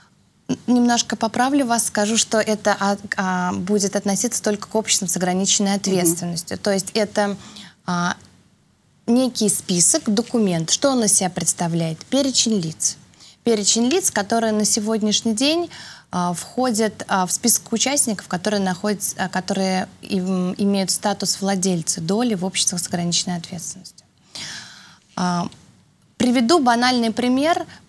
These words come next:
Speaker 1: мгм, что, возможно, побудило законодателя, в том числе, возможно, побудило законодателя и к такому нововведению. А, гражданин владеет долей в уставном капитале, он же является и директором.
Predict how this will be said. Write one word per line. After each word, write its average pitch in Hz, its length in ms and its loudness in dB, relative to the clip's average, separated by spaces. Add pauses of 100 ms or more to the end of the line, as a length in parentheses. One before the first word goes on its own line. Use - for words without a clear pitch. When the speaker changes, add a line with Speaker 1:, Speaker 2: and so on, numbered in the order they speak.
(460)
Speaker 1:
мгм, 180 460 -2
что, 240 340 2
возможно, 220 600 2
побудило 208 600 2
законодателя, 180 1000 0 (180)
в - 100 -10
том 185 240 4
числе, 175 300 0
возможно, 170 460 0
побудило 175 440 -2
законодателя 185 720 -2 (300)
и 208 220 0
к - 80 -12
такому 196 520 0
нововведению. 165 1000 -2 (640)
А, 170 380 -4 (1800)
гражданин 233 460 2
владеет 226 420 2
долей 226 340 2
в 180 80 -4
уставном 180 420 0
капитале, 262 540 0
он 226 200 0
же 202 120 0
является 196 540 0
и 202 40 0
директором. 180 640 -6